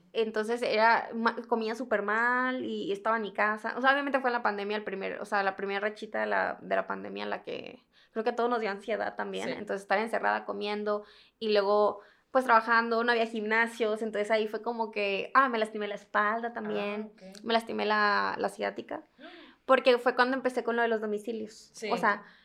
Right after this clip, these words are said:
Speaker 1: ya ahorita ya estoy, pues, establecida en el salón, entonces tengo la camilla y tengo mi silla y estoy a mi altura. Pero cuando iba a domicilios, generalmente era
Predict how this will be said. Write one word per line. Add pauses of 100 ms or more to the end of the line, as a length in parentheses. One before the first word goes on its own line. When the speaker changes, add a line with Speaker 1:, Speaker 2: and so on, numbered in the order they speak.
(140)
Speaker 1:
ya
ahorita
ya
estoy,
pues,
establecida
en
el
salón,
entonces
tengo
la
camilla
y
tengo
mi
silla
y
estoy
a
mi
altura. (300)
Pero
cuando
iba
a
domicilios,
generalmente
era